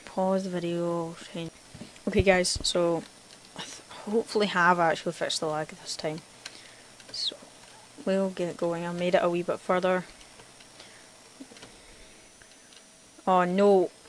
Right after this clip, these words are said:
Oh, not on that mass. Why? It, it's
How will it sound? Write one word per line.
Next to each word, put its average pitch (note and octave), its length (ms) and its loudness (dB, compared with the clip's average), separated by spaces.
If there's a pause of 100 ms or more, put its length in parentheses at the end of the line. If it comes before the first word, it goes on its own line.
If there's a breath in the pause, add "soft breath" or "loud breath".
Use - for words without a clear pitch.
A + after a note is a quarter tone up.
Oh, - 260 -6 (160)
not C4 140 0
on C4+ 80 4
that C#4 100 4
mass. A#3 320 -2 (2500 loud breath)
Why? B3+ 220 2
It, G3 400 4
it's - 440 -4